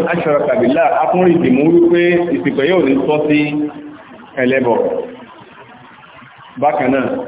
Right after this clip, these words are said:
بيان حقيقتها، أو حقيقتها. Àlàyé bí ìsìnkú yìí gangan bó ti ṣe jẹ́.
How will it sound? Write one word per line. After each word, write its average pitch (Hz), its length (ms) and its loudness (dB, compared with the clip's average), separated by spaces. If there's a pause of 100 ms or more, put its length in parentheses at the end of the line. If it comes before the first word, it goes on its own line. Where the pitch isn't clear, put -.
(260)
بيان 127 520 0
حقيقتها، 104 760 -4 (160)
أو 117 200 0
حقيقتها. - 760 -2 (760)
Àlàyé 107 540 2
bí 131 540 0 (720)
ìsìnkú 110 380 -6
yìí 107 220 0
gangan 107 420 -2 (460)
bó 113 140 -6
ti 113 160 -6
ṣe 104 180 -8
jẹ́. 104 300 -2